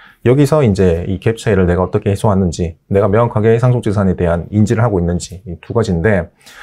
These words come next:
우선 공제 금액은 당연히 십억이 되려고 하면 가장 최소한은 배우자가 살아있어야 돼요. 그리고 이 배우자는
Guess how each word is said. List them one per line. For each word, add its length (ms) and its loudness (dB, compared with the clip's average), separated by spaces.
우선 200 4
공제 320 2
금액은 500 4
당연히 500 0
십억이 340 2
되려고 380 2
하면 420 0
가장 260 0
최소한은 680 2
배우자가 340 2
살아있어야 540 -2
돼요. 180 -8
그리고 320 2
이 80 0
배우자는 640 2